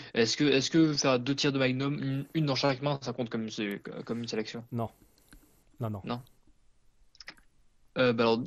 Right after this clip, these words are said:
Speaker 1: je vais pre-, je vais prendre, euh, me-, la, la, le, mes, mes lance-missiles.
Speaker 2: Mm, ok.
Speaker 1: Et je vais ti-, et je vais tirer sur celui qui t'en-, ce, sur celui-là, là.
Speaker 2: Ok,
Speaker 1: Celui qui est en
Speaker 2: d'accord. Combien de
Speaker 1: difficulté.
Speaker 2: missiles tu veux lâcher ? Tu peux lâcher, tu peux lâcher de, entre un et vingt missiles.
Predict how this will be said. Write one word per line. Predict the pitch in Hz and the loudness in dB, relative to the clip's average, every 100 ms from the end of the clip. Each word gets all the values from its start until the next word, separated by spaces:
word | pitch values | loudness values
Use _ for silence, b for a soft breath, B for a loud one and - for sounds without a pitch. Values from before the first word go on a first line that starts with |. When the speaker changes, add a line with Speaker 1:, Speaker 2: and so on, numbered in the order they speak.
| 123 147 | -4 -4
Speaker 1:
je | 135 | -2
vais | 135 | 0
pre-, | 147 | 0
je | 131 | 2
vais | 139 | 0
prendre, | 139 147 147 143 | 0 -2 0 0
euh, | 131 127 | 0 0
me-, | 127 120 117 113 110 110 107 | -2 0 2 2 0 0 0
la, | 107 113 | 0 2
la, | 117 107 113 | 2 0 0
le, | 117 110 107 110 - | 0 0 0 -4 -8
mes, | 131 120 | -4 -2
mes | 123 | -2
lance-missiles. | 131 123 123 - 160 - _ _ - | -2 -4 -6 -4 -4 -6 _ _ -14
Speaker 2:
Mm, | 110 - _ | -14 -14 _
ok. | 123 - | -8 -6
Speaker 1:
Et | 165 - _ _ - - - - - 117 | -8 -10 _ _ -20 -20 -20 -14 -4 -2
je | |
vais | 127 120 | -2 -2
ti-, | - - | -2 0
et | 139 | 0
je | 127 135 | 0 -2
vais | |
tirer | 131 156 160 | -2 0 2
sur | 160 131 | 2 -2
celui | - 135 143 | -2 -4 -4
qui | 135 | -4
t'en-, | 131 127 127 | -2 0 0
ce, | 127 - 127 117 113 | -2 -2 0 0 0
sur | 110 113 | -4 -6
celui-là, | - 120 117 123 | -2 0 2 0
là. | - - _ _ b b - | -4 -10 _ _ b b -4
Speaker 2:
Ok, | 202 | -2
Speaker 1:
Celui | 160 | 0
qui | |
est | 147 | 0
en | 117 | -2
Speaker 2:
d'accord. | - | -2
Combien | 160 175 170 | 0 2 2
de | |
Speaker 1:
difficulté. | 156 175 | 0 0
Speaker 2:
missiles | 151 | -2
tu | 147 | -2
veux | 147 | 0
lâcher ? | 135 143 135 B B | 0 -2 -6 B B
Tu | - | -20
peux | - | -2
lâcher, | 143 135 156 143 143 143 135 | -2 0 0 0 0 -2 -4
tu | 131 | -4
peux | 143 | -2
lâcher | 143 - 156 151 | 0 -2 -2 -2
de, | 135 | -2
entre | 127 123 156 | -4 -2 -2
un | 156 | 0
et | 151 | 0
vingt | 139 | 0
missiles. | 135 127 123 | -2 -2 -4